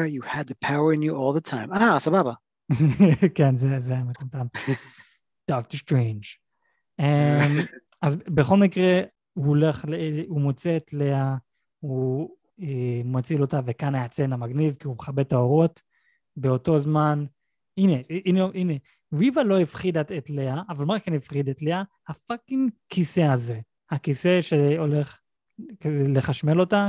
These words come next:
Speaker 2: כאילו, וכזה צעקה, "Help, help, הצילו, הצילו, someone help."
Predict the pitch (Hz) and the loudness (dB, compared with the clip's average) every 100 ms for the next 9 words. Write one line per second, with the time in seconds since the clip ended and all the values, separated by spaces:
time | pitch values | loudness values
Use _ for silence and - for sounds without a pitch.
0 | 185 202 202 214 180 156 165 185 175 - | 0 0 0 0 -2 -4 -2 -2 -4 -6
1 | 156 196 185 202 214 208 202 196 202 190 | -6 -4 -4 -2 0 0 0 -2 0 -2
2 | 170 - 196 190 180 165 180 180 165 175 | -6 -4 -4 -2 -2 -2 -4 -4 -4 -6
3 | 175 160 170 165 | -8 -4 -2 -2